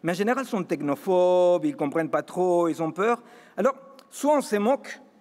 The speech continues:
soit les non-présidents des États-Unis, parce que vous savez que c'est possible que le président républicain qui va gagner peut-être les élections, lui, il est mormon. Donc, lui, il pense que les martiens, et cetera.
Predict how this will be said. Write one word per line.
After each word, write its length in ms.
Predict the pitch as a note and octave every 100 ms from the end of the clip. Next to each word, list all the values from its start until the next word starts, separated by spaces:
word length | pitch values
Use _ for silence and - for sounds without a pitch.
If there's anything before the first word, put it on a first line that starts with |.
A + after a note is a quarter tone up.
| _ _ _ _ _
soit 360 | - G#3 A3 E3
les 360 | B2+ B2+ A#2+ C3+
non-présidents 640 | C3+ E3 D3 C3+ C3+ D3+
des 140 | C#3+ B2
États-Unis, 360 | C#3 C#3+ A3
parce 160 | F3+ A#2
que 80 | C3+
vous 100 | B2
savez 220 | C#3 D#3
que 280 | D3 B2 - - -
c'est 180 | -
possible 520 | C#3 C#3 F3+ F3+ E3 -
que 240 | D#3 E3+ - - _ _ -
le 140 | C3 C3+
président 520 | C#3+ B2+ D3 E3 D3+
républicain 720 | C#3 C3+ C3+ C3 D3 E3 B2+ - - _ _ _ _
qui 100 | -
va 160 | A#2 C#3
gagner 260 | C3+ D#3 C#3
peut-être 320 | B2 C#3+ C3
les 160 | B2
élections, 360 | B2 B2 A3+ A3
lui, 180 | E3 G#3
il 80 | F#3+
est 60 |
mormon. 360 | E3+ E3 F3+ D3 - - - _ _ -
Donc, 220 | D3+ D#3+
lui, 200 | D#3+ A3
il 80 | G3+
pense 380 | - E3 F#3+ -
que 100 | D#3+
les 180 | E3+ D#3
martiens, 520 | C3+ - - D#3 D#3+
et 60 | C#3
cetera. 300 | - C3